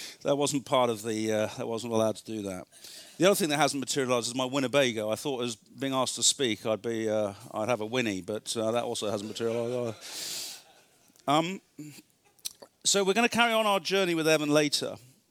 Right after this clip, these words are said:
but I do love the relationship between God and Evan.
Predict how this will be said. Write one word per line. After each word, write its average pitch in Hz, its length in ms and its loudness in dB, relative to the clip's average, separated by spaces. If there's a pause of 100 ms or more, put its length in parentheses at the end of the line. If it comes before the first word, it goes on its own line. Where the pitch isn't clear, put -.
(120)
but 175 160 2
I 170 80 8
do 185 300 -4
love 180 580 2
the 147 100 -6
relationship 170 760 0
between 139 380 -4
God 139 360 0
and 127 140 -4
Evan. 110 260 -6